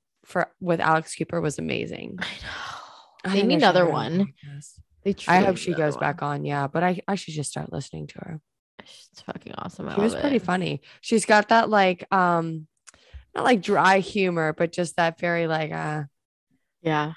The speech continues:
Speaker 1: I don't feel like I really need to conform to, like, the typical humor. So, like, I'm just gonna fucking be me. And it
Speaker 2: Yeah.
Speaker 1: works. It works
Speaker 2: That's
Speaker 1: for her.
Speaker 2: exactly why I love her.
Speaker 1: Yeah.
Speaker 2: Ugh.
Speaker 1: What, um, what are you drinking?
Speaker 2: Just water.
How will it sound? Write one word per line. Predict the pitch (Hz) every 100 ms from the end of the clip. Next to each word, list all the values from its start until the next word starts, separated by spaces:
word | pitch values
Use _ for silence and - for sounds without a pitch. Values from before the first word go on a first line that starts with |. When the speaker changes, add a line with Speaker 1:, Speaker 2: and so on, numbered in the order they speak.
| _
Speaker 1:
I | 208
don't | 202 190 - 185
feel | - 196 185
like | 175 175 165
I | 170
really | 165 165 165 160
need | 160
to | 156
conform | - 160 151 - 156 151 151
to, | 147 156
like, | 151 139
the | - 143
typical | - 139 151 - 175
humor. | 170 190 185 190 190 190
So, | - 156
like, | 147 139
I'm | 147
just | 139 -
gonna | 135
fucking | 127 135 139 135
be | 135
me. | 131 113 117 - 147 202
And |
it | 180
Speaker 2:
Yeah. | 160 139 156
Speaker 1:
works. | 123 - _ -
It | 143
works |
Speaker 2:
That's | 185
Speaker 1:
for | 190
her. |
Speaker 2:
exactly | 165 160 151 156 165 156
why | 147 139
I |
love | 139 139 160
her. | 143 151 165 _ _ _ _
Speaker 1:
Yeah. | 160 151 139 139 - - _ _ _
Speaker 2:
Ugh. | 175 165 151 -
Speaker 1:
What, | 190 185
um, | 180 165 160
what | 180
are | 202
you |
drinking? | 190 202 190 165 165 _ _ _ _ _ -
Speaker 2:
Just | 202 -
water. | - 151 110 127 135 117 95 90 101 107 95 214 196